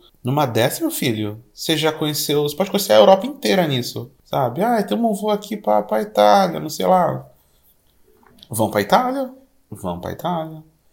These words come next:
Né? A não ser que o bolso esteja <laughs> acabando, né? Acabei de pensar um negócio aqui.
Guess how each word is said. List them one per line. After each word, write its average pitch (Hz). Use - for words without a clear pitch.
Né? 107
A 131
não 190
ser 127
que -
o 170
bolso 120
esteja 127
<laughs> -
acabando, 135
né? 107
Acabei 95
de 92
pensar -
um 120
negócio 113
aqui. 98